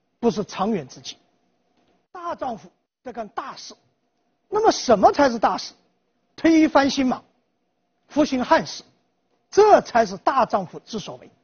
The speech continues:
那么当然做这种宣传的，呃，一般都是哥哥刘颖来做，而弟弟刘秀呢，他一般是跟着后面扎扎实实地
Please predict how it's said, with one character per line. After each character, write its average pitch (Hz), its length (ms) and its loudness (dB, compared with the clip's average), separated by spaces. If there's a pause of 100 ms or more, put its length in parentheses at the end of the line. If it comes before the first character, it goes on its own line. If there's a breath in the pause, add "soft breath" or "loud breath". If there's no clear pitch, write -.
(540)
那 330 140 2
么 277 260 8
当 359 240 2
然 302 160 0
做 339 160 -2
这 320 140 -4
种 226 120 -6
宣 277 300 -2
传 170 220 -8
的， 143 80 -20 (680)
呃， 226 140 2
一 247 160 2
般 311 280 -2
都 262 80 -6
是 185 100 -8
哥 247 260 0
哥 196 220 -10 (220)
刘 233 200 -2
颖 151 200 -6
来 139 120 -14
做， - 200 -14 (600)
而 - 140 6
弟 427 240 0
弟 247 160 -2
刘 208 220 -2
秀 370 280 -4
呢， 165 80 -12 (540)
他 240 140 2
一 247 100 -2
般 233 240 0
是 196 60 -12
跟 226 180 -6
着 214 80 -8
后 247 160 -2
面 175 180 -8 (520)
扎 247 200 2
扎 - 160 -4
实 190 220 -12
实 185 180 -12
地 165 120 -18